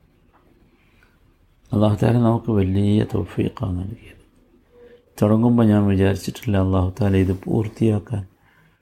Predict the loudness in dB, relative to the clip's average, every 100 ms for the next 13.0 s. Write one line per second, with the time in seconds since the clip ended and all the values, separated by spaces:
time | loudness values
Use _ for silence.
0 | _ _ _ _ 0 4 4 2 2 2
1 | 2 2 0 2 2 2 2 -2 0 0
2 | -2 -6 -2 0 0 0 0 0 -4 -2
3 | -2 -2 -4 -4 -6 -6 -4 -6 -10 -12
4 | -8 -6 -6 -6 -8 -14 -20 _ _ _
5 | _ _ _ -20 _ _ _ _ _ _
6 | 0 4 4 2 -2 -2 0 0 -2 -6
7 | -2 0 0 0 2 2 2 2 2 0
8 | 0 -2 -6 -4 -2 -2 -4 -8 -14 _
9 | _ _ _ -2 2 4 4 4 2 2
10 | 2 2 2 0 0 -2 -6 _ _ _
11 | _ _ _ _ -2 0 -2 -2 -2 -2
12 | -4 -2 0 0 2 2 2 0 -2 -4